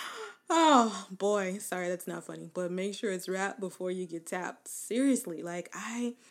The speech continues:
and everything, it, I know that sounds crazy. Like, you're like, "Duh, obviously everything changes 'cause you're having a kid." But, man, like, if you've never had a kid, or if you, you know, like, you've not, you've not experienced that yet,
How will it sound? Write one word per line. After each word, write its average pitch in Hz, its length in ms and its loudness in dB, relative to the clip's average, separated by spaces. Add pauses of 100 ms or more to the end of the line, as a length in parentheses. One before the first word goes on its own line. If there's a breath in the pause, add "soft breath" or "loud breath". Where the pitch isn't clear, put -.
(200 soft breath)
and 202 160 -2 (140)
everything, 208 1080 -2
it, - 320 0
I 214 100 -4
know 240 220 0
that 233 160 0
sounds 220 340 -2
crazy. 254 640 -2 (420 soft breath)
Like, 233 160 0
you're 254 120 4
like, 214 200 0
"Duh, 240 440 0
obviously 262 400 -2
everything 226 280 -2
changes 240 600 0
'cause 202 160 -2
you're 214 80 0
having 226 200 0
a 233 40 0
kid." 254 280 -2
But, 220 280 -4 (480)
man, 285 260 -8 (640 loud breath)
like, 240 140 2
if 247 120 2
you've 339 200 4
never 285 260 2
had 277 160 -2
a 233 60 0
kid, 285 500 -2
or 196 80 -4
if 202 80 -6
you, 247 280 -2
you 254 120 0
know, 202 100 0
like, 190 180 -6
you've 202 120 -8
not, 202 240 -4
you've 196 160 -8
not 196 160 -4
experienced 208 520 -6
that 196 200 -4
yet, 185 340 -6